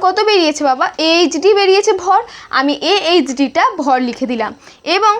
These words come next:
ত্বরণ হচ্ছে অভিকর্ষজ ত্বরণ নেব, ওজন সবসময় নিচের দিকে কাজ করে, অভিকর্ষজ ত্বরণ জি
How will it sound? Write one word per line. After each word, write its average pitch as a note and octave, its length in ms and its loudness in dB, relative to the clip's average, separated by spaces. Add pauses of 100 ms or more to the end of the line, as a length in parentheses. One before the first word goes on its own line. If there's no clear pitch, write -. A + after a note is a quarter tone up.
(240)
ত্বরণ D4+ 380 2
হচ্ছে G#4 180 0 (100)
অভিকর্ষজ F#4 480 0 (100)
ত্বরণ G4 220 0 (100)
নেব, F#4 140 0 (460)
ওজন D#4+ 280 2
সবসময় A4+ 360 0
নিচের A4+ 240 2
দিকে G#4+ 160 2 (100)
কাজ G#4 220 -2
করে, G#4+ 140 2 (260)
অভিকর্ষজ E4+ 520 0
ত্বরণ E4 200 2 (300)
জি C#4 140 4